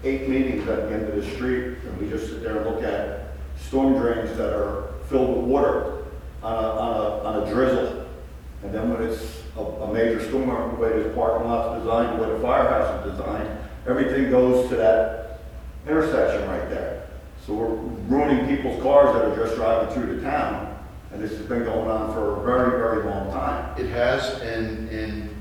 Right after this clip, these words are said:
Speaker 2: there is, uh, some light at the end of the tunnel because, uh, as a result of, uh, a potential project,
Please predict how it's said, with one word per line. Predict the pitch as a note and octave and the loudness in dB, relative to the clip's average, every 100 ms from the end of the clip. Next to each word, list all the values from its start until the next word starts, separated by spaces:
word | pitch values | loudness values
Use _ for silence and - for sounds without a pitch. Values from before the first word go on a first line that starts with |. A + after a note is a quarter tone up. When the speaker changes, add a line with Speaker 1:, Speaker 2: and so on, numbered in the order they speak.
| - - | -12 -4
Speaker 2:
there | A2+ A2 A#2 | -2 0 0
is, | C3 C3 B2 A#2+ - - - - - | 0 0 -2 -6 -10 -12 -14 -14 -12
uh, | - | -10
some | - D3 D3 C#3+ | -6 0 2 4
light | D3 C#3+ | 4 4
at | C3+ | 2
the | B2+ | 0
end | B2+ C3 | -2 -2
of | B2+ | -2
the | A#2+ B2+ | -4 -4
tunnel | B2+ B2+ A#2+ A2 - | -4 -4 -4 -4 -6
because, | A#2+ A2+ A2+ A2+ A2 | 2 2 2 -2 -4
uh, | G#2+ - | -6 -4
as | A2+ A2 | -4 -4
a | G#2+ | -4
result | G#2+ - B2 B2+ | -4 -2 -2 0
of, | B2 A2 G#2+ | 0 0 0
uh, | |
a | G#2 G2 G#2 - A2+ | 0 -2 -4 -6 -6
potential | G2+ C#3+ - - G2+ G#2 | -4 0 0 0 -2 0
project, | F#2+ F#2 G#2 A2 - | 0 2 0 0 -2